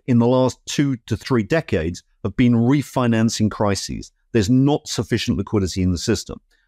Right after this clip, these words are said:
So going forward, what do we expect? And if you look at this second slide, which is a heat map, what that does is to look at what the central banks globally, and there are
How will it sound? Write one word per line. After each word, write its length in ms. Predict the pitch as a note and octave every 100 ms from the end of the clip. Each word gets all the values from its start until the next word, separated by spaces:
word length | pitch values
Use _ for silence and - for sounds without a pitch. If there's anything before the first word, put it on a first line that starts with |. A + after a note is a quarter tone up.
| _
So 240 | - B2 A2
going 360 | F3 E3+ D#3
forward, 460 | - A#3+ G#3 A2 G2 _ _
what 160 | A2 B2
do 60 | A#2+
we 120 | G#2
expect? 560 | - - G#2+ - - _ _ _ _ _ _ B2+
And 160 | B2+
if 120 | D#3+ A#3
you 80 |
look 180 | A3 F#3+
at 100 | F#3
this 260 | D3+ C3 - _
second 560 | - - A#3+ - D#3+ B2
slide, 540 | - G#2+ E2+ D2+ D2+ _ _ -
which 200 | C3+ C3+
is 100 | A2+
a 80 |
heat 380 | - - G#3+ G#3+
map, 380 | G#2 C#2+ C2+ _ _ _ _
what 240 | - F3+ -
that 240 | E3+ C3+
does 460 | D3+ D#3+ A2 G2 - -
is 160 | C3+ -
to 120 | C3
look 300 | D3+ F#3+ G#3
at 80 | E3+
what 180 | D#3 -
the 100 | B2+
central 440 | - F3+ E3 D#3+
banks 400 | C3 D3 C#3 A#2
globally, 680 | - C#3 F3+ F3 G2+ E2+ F#2+
and 120 | A#2
there 100 | A2
are 160 | G#2+